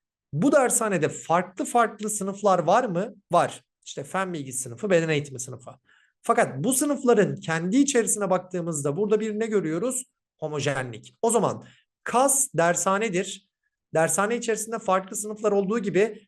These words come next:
kas içerisinde farklı motor üniteler bulunabilir. Motor üniteler ise sınıftır. Bu sınıfta herkes aynı bölümde olmak zorundadır. Yani homojen olmak zorundadır. Ö A B T dersleri için bunu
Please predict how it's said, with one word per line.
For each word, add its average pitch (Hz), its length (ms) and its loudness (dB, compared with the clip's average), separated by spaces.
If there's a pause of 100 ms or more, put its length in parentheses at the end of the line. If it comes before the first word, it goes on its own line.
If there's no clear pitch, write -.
(160)
kas 214 240 -4
içerisinde 202 500 -2
farklı 165 380 -2
motor 185 260 -2
üniteler 143 560 -4 (200)
bulunabilir. 156 1040 -2 (280)
Motor 190 460 2 (120)
üniteler 214 600 2
ise 214 280 -2
sınıftır. 185 840 -8 (340)
Bu 208 100 0
sınıfta 208 680 2 (160)
herkes 185 640 -2 (120)
aynı 160 320 0
bölümde 123 300 -6
olmak 120 340 -6
zorundadır. 139 720 0 (120)
Yani 175 440 -2 (180)
homojen 151 640 0
olmak 127 320 -6
zorundadır. 123 640 -6 (280)
Ö 185 100 6
A 165 180 8
B 165 160 6
T 165 180 4
dersleri 127 380 0
için 120 380 -8 (120)
bunu 196 420 0